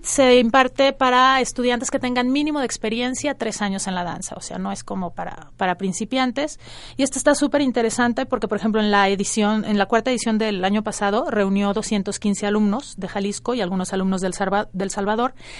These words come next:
y este año se van a otorgar cinco becas, este, cinco becas completas y diez medias, este, bajo un sistema de preselección, ¿no? Para entrar al, al curso se va a hacer una audición el día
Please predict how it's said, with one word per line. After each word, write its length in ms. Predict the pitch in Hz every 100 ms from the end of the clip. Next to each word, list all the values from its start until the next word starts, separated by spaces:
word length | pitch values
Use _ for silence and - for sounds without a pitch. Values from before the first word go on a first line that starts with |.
| - -
y 140 | - 302
este 240 | 302 339
año 160 | 294 285
se 100 | 277
van 120 | 247
a 20 |
otorgar 340 | 247 233 220 214
cinco 380 | - 214 220
becas, 560 | 226 269 - - - - -
este, 320 | 190 - 190
cinco 220 | 214 214
becas 220 | 226 233
completas 600 | - 269 269 285 269 262
y 40 | 214
diez 240 | 214 214
medias, 540 | 247 247 262 311 - -
este, 380 | 196 - 190
bajo 200 | 185 -
un 120 | 196 190
sistema 340 | 202 190 180
de 80 | 180
preselección, 560 | 170 - 170 - 175
¿no? 160 | 180 311 - - - - -
Para 240 | - 214 208
entrar 360 | 208 226 233
al, 500 | 233 233 233 233 233 -
al 180 | 240
curso 380 | 277 302 - 302
se 120 | 277
va 60 | 214
a 40 |
hacer 120 | 196 202
una 140 | 196
audición 540 | 202 220 - 302 294 427 - - - - -
el 320 | 214 214 214
día 960 | 220 269 254 247 247 247 254 269 294